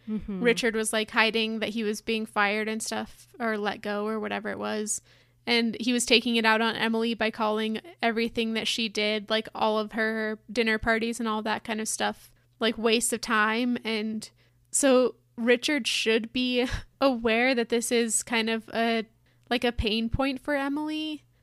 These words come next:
Speaker 1: Mm-hmm.
Speaker 2: that him not noticing that this is what she, what she kind of lives for at the, like, at this point in her life is, and she would feel this way about the canceling of the party. I'm also,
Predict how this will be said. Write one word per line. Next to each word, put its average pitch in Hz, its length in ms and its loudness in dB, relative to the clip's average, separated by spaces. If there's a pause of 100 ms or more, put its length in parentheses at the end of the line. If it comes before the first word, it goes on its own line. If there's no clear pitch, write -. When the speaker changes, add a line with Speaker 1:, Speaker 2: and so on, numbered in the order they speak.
(220)
Speaker 1:
Mm-hmm. 214 180 -2
Speaker 2:
that 214 280 2 (420)
him 233 420 0 (440)
not 220 280 4
noticing 220 500 -2
that 208 140 -8
this 214 200 -2
is 220 200 -2
what 220 200 -2
she, 220 420 -4 (400)
what 240 220 0 (120)
she 240 160 -2
kind 226 200 0
of 220 140 -4 (160)
lives 220 500 -4
for 254 300 0
at 254 180 -4
the, 254 240 0 (420)
like, 240 220 -4
at 214 100 -4
this 247 180 -2
point 247 240 -2
in 240 60 -4
her 247 120 0
life 247 460 -2 (260)
is, 233 320 2 (220)
and 240 180 0
she 240 160 0
would 220 180 0
feel 214 300 0
this 226 220 -2
way 220 420 -2 (180)
about 220 360 0 (280)
the 233 140 -2
canceling 220 480 -2
of 214 80 -4
the 233 160 -2
party. 240 540 -4
I'm 240 100 0
also, 262 540 2